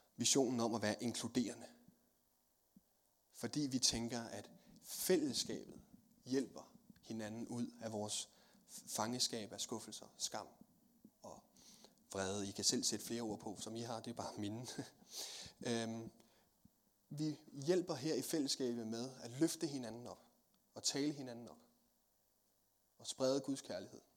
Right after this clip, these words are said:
Det er derfor, at vi synes, det er rigtig dejligt, når mennesker kommer i kirke. Det er derfor, vi synes, det er rigtig dejligt, når mennesker møder Jesus, fordi vi ved,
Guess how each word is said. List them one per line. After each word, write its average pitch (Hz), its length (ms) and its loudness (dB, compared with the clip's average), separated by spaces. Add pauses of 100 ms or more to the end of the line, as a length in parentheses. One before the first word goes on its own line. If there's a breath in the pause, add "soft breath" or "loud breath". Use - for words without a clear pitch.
(400)
Det 131 100 0
er - 80 -2
derfor, 170 480 4 (220 loud breath)
at 127 140 -4
vi 123 60 2
synes, 143 260 4
det 127 140 4
er 117 80 -2
rigtig 135 320 4
dejligt, 113 280 2
når 110 60 -4
mennesker 113 380 -2
kommer 117 220 -4
i 110 40 -4
kirke. 117 320 -6 (580)
Det 110 60 -8
er - 100 -20
derfor, 180 220 10
vi 143 100 4
synes, 139 240 2
det 131 140 6
er 113 60 6
rigtig 127 280 4
dejligt, 117 240 2
når 110 80 -2
mennesker 120 380 2
møder 120 200 2
Jesus, 131 380 0
fordi 135 200 0
vi 131 220 2
ved, 156 200 4